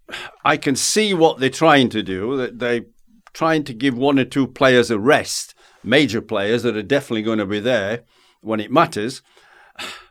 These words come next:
Every game matters, but some more important than others. When the World Cups come round and the World twenty twenty,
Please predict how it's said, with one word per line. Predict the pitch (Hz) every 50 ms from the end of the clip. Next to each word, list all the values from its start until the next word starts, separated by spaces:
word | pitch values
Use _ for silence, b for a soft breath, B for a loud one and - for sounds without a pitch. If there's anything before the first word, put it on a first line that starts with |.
| B 147
Every | 151 113 110
game | 95 - 92 92 95 92 95
matters, | 113 107 - - 101 101 95 87
but | 90 104 -
some | - - 139 127 113
more | 107 110 107 104
important | 107 107 101 - 123 123 104 101 98 110
than | 120 127 127
others. | 113 95 95 95 90
When | 98 110 110 104 104 98 92
the | 90 104
World | 104 117 120 120 113 -
Cups | 120 117 120 - -
come | - 117 98 98
round | 104 101 107 110 113 113 104 98
and | 90 95 98
the | 95 95 - b b b b b b b
World | - 123 127 117 104
twenty | - 123 120 113 107 - 110 98
twenty, | - - 123 120 113 107 - - 107 117 117